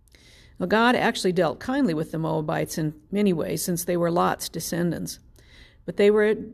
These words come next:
a despised people, and for most of their history they were enemies of the Israelites.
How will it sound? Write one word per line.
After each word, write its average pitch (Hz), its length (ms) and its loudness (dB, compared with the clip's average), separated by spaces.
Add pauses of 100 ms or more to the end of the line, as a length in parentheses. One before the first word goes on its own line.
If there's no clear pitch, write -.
(300)
a 202 80 -6
despised 185 760 0
people, 156 480 -8 (320)
and 170 140 -6
for 180 120 0
most 180 280 2
of 185 60 -2
their 170 140 2
history 170 420 0
they 160 140 0
were 165 120 -4
enemies 156 540 0
of 160 120 -6
the 165 160 0
Israelites. 165 680 -2